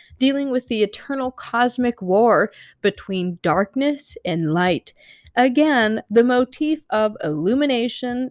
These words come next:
is represented. A recent translation of a document of the Cathars, perhaps the most prominent of the Gnostic groups, suggests that one of their secrets was that <laughs> they were a straightforward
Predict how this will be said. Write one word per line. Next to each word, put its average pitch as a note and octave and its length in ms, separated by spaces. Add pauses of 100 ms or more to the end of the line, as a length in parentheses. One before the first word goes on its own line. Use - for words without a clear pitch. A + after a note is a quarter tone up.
is E3 180
represented. E3+ 1000 (520)
A - 20
recent E4 380
translation A3+ 800
of G#3+ 100
a E3+ 60
document G#3+ 760
of F#3 140
the F3+ 80
Cathars, G#3+ 880 (140)
perhaps A3+ 580
the C#4+ 140
most G#3 480
prominent G3 680
of E3+ 140
the E3 100
Gnostic B3 640
groups, - 580 (280)
suggests A#3+ 920
that G3 400
one C4 260
of E4+ 140
their A3+ 380
secrets F#3 720
was A3 220
that A3+ 240
<laughs> - 60
they A#3 160
were B3 280
a A3 160
straightforward G#3+ 1120